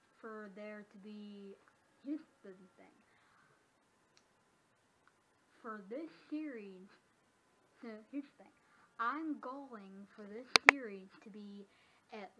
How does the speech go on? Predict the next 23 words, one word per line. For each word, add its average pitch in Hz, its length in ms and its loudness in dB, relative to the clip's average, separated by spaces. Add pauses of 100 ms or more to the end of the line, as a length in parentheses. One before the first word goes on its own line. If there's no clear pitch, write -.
(160)
least 277 560 -4 (480)
fifty 254 560 -6
episodes 214 720 -10
long. 185 480 -10 (960)
It's 196 160 -4 (160)
definitely 330 640 -4
gonna 311 160 0
be 285 80 0
more 269 240 -4
than 247 160 -10
twenty-six. 233 640 -10 (1120)
I'm 180 400 -4
not 381 160 0 (240)
sure 415 320 0
about 302 800 0
if 214 160 -4
it's 233 160 -6
gonna 240 160 -8 (540)
be 220 100 0
able 208 160 -2
to 202 80 -10
get 202 160 -6
to - 80 -20